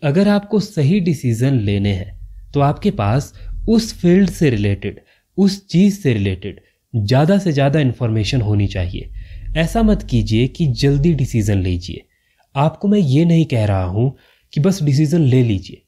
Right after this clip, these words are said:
कुछ भी डिसीजन ले लीजिए, नहीं, बस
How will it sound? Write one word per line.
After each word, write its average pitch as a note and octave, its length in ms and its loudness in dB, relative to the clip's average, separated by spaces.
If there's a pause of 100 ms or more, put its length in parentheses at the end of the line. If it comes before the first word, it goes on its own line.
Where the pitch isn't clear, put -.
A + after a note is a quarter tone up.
(120)
कुछ - 200 -2
भी G3 80 2
डिसीजन B2 400 0
ले G2 140 0
लीजिए, F#2 400 -8 (400)
नहीं, A2 380 -2 (520)
बस D#3+ 540 -2